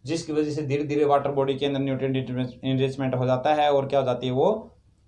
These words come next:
waste water हो जाता है और natural एजिंग, और ये हो गया आपका accelerated एजिंग, ठीक है, of lake।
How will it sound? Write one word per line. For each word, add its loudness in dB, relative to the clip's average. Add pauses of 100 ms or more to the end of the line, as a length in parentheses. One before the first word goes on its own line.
(200)
waste 0
water 0
हो 2
जाता 0
है -2 (200)
और 2
natural 0 (1080)
एजिंग, 0 (180)
और 0
ये 2 (260)
हो -2
गया 4
आपका -2
accelerated 0 (400)
एजिंग, -2 (480)
ठीक -2
है, 2 (560)
of 4 (580)
lake। 0